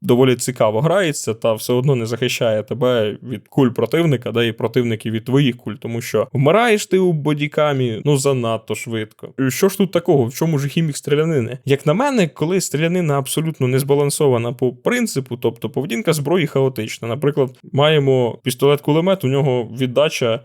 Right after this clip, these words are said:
набагато більша, активна віддача візуальна, а візуальна віддача у цій грі пов'язана із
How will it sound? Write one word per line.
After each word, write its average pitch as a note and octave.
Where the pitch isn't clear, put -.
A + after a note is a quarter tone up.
набагато B2+
більша, C3+
активна A#2+
віддача C#3+
візуальна, C#3
а A2+
візуальна B2
віддача A#2
у A2+
цій B2
грі B2
пов'язана A#2
із A2+